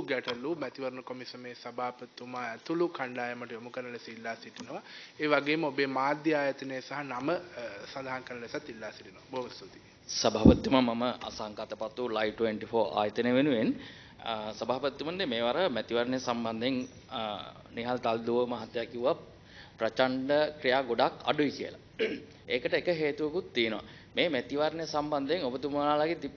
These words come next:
Speaker 2: පවතින රෙගුලාසි තත්ත්වය ඉතාමත් අධිකයි. අපේක්ෂකයන්ට අර ගරිල්ලා ක්‍රමයට තමයි මේ ප්‍රවර්ධන කටයුතු කරන්න වෙලා තියෙන්නේ. කිසිම දෙයක්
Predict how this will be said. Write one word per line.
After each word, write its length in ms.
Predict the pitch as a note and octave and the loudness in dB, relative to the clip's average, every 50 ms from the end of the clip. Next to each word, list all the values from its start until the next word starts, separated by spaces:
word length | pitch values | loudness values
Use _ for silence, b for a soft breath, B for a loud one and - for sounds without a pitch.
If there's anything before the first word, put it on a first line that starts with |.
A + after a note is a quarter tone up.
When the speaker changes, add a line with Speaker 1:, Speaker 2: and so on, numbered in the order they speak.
| - - - | -12 -10 -4
Speaker 2:
පවතින 440 | - A#2+ B2 B2+ B2+ C#3 D3+ D#3+ F#3 G3+ | 0 2 2 2 2 0 0 2 4 6
රෙගුලාසි 560 | D#3+ C3+ C3+ C3+ D#3 E3 D3 C3+ A#2 - B2 | 6 6 4 6 8 10 10 10 10 6 0
තත්ත්වය 380 | - G#2+ G#2+ - - - - - - B B B B B | -2 -2 -4 -4 -4 -8 -8 -8 -8 B B B B B
ඉතාමත් 680 | B - - D#3 D3 D#3+ E3+ F#3 F#3 G3 G#3 G3+ - | B -2 2 2 4 4 4 2 4 4 4 4 4
අධිකයි. 420 | C#3+ C#3 C#3 C#3+ C3+ - A2+ G2+ - - B B B B | 2 2 2 2 4 4 4 2 2 -4 B B B B
අපේක්ෂකයන්ට 760 | - A2 - D3 D3+ D3+ - - E3 D#3 E3+ E3+ F3 F#3+ G#3 | -2 0 0 0 -2 -2 -2 -6 -4 -2 0 0 0 2 2
අර 120 | F#3+ F3+ | 2 2
ගරිල්ලා 500 | C#3+ A#2+ A#2+ A2+ B2 C#3+ E3 F3+ F#3 F#3 | 4 4 4 4 4 2 2 2 2 2
ක්‍රමයට 400 | F3+ F3 E3+ E3 F3 F3+ F3 F3 F3 | 4 2 2 2 2 -2 -2 -2 0
තමයි 400 | - D#3+ D#3 E3 D#3+ D#3+ F#3 B3 - - B B B B B B B B | 0 0 0 2 2 0 0 -2 -4 -8 B B B B B B B B
මේ 320 | - B2+ C3+ C#3 C3+ C3+ | 2 4 6 6 6 6
ප්‍රවර්ධන 480 | A#2+ C3+ C#3 C#3+ D3+ E3 - D#3+ E3+ F3+ | 4 4 4 4 2 2 2 2 2 4
කටයුතු 360 | D3 D3 D3 E3 D#3+ D#3+ F#3+ | 2 2 2 2 0 0 2
කරන්න 240 | E3+ D3+ D3 D#3 E3 | 4 6 6 6 8
වෙලා 280 | E3+ E3 D3 C3 B2 A#2+ | 6 6 8 8 6 6
තියෙන්නේ. 380 | - B2 A#2+ A#2 A2+ A2 G#2+ - - - | 6 4 4 4 2 -2 -6 -8 -14 -20
කිසිම 380 | - - - - - - G3+ G3 | -18 -16 -14 -10 -6 -4 -2 0
දෙයක් 260 | F3+ D3+ D#3 D#3 D#3 | 2 4 4 4 4